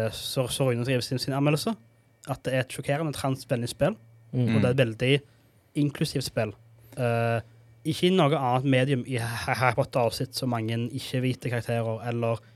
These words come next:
Speaker 1: ikke-hetero, eller ikke-cis-karakterer. Eh, det er en transkarakter som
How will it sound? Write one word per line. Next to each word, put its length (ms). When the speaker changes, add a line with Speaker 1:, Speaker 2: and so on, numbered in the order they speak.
Speaker 1:
ikke-hetero, 680
eller 100
ikke-cis-karakterer. 840
Eh, 380
det 220
er 240
en 80
transkarakter 580
som 380